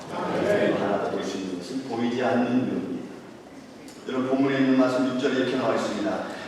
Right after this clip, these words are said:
Speaker 2: "우리가 환난 당한 것도 너희가 위로와 구원을 받게 하려 할 것이요, 우리가 위로를 받는 것도 너희가 위로를 받게 하려는 것이니, 이 위로가 너희 속에 역사하여 우리가 받는 것 같은 고난을 너희도 견디게 하리라."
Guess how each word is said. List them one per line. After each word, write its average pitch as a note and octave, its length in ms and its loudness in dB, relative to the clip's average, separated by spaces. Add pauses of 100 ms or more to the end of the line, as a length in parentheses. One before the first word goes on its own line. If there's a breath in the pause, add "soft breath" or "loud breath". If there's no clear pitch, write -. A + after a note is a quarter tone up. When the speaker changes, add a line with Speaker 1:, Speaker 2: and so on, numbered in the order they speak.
Speaker 2:
"우리가 F3 320 10
환난 F3 280 12
당한 F3 320 10
것도 F3 500 6
너희가 E3+ 440 8
위로와 F3 480 8
구원을 F3 240 6
받게 E3+ 220 8
하려 E3 260 4
할 D#3+ 240 4
것이요, C#3 320 2 (420 loud breath)
우리가 F3+ 320 6
위로를 F#3+ 320 8
받는 G#3 300 6
것도 - 680 10
너희가 E3+ 320 10
위로를 A#3 500 6
받게 A#3 340 0
하려는 B3+ 520 6
것이니, B3 760 4
이 A#3+ 360 8
위로가 - 600 4
너희 D#3+ 220 10
속에 E3+ 300 4
역사하여 D3 680 6
우리가 C3+ 280 6
받는 B2+ 300 4
것 B2+ 140 0
같은 A#2+ 360 -2
고난을 A2+ 800 2
너희도 - 480 2
견디게 F#3 1120 2
하리라." D#3 360 -4